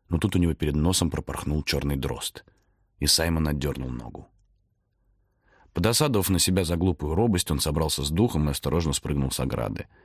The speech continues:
Едва его ноги коснулись лужайки, как на крыльцо высунулась старуха, будто паук, уловивший дрожание паутины. «Кто здесь?» — крикнула она. Саймон затаил дыхание.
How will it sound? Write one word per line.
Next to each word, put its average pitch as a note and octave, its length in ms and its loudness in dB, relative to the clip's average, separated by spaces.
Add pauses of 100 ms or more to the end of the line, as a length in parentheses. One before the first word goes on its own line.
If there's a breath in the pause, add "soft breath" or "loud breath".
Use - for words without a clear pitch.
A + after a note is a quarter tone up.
(380 soft breath)
Едва D#2 260 0
его C#2 180 0
ноги D2+ 200 2
коснулись C#2 460 -2
лужайки, D#2+ 380 -2
как - 160 -6
на B1+ 100 -2
крыльцо - 400 -2
высунулась C2+ 480 0
старуха, - 640 -4 (240)
будто - 480 -8
паук, - 640 -4 (260)
уловивший A#1 580 -4
дрожание A#1 520 -4
паутины. - 580 -4 (920)
«Кто F2+ 580 0
здесь?» — - 840 -4 (140)
крикнула G1+ 540 -2
она. G1+ 280 -6 (680)
Саймон C#2 440 0
затаил C2 360 -4
дыхание. - 560 -8